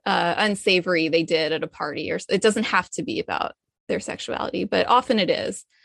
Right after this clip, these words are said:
And they're vague yet specific gossip, which is sometimes fun and sometimes bad.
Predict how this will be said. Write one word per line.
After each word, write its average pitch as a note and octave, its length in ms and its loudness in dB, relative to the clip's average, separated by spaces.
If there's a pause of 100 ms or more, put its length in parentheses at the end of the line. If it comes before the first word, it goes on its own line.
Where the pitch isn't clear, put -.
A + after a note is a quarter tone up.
(200)
And A3 180 2
they're A3 160 6
vague G3 500 4
yet F#3 280 2 (160)
specific G#3 600 -6
gossip, F#3 580 -2 (340)
which G#3 180 -6
is A#3 140 2
sometimes B3 460 -2
fun G3 500 0 (540)
and G3+ 180 0
sometimes G#3 420 -2
bad. D#3+ 460 2